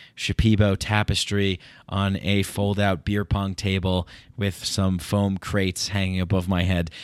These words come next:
So <laughs> please, uh, send a couple of Federal Reserve notes over to Mister Mikeadelic here at, uh,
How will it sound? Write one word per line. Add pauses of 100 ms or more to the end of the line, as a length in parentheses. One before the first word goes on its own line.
(140)
So (840)
<laughs>
please, (240)
uh,
send
a
couple
of
Federal
Reserve
notes
over
to
Mister
Mikeadelic
here
at,
uh,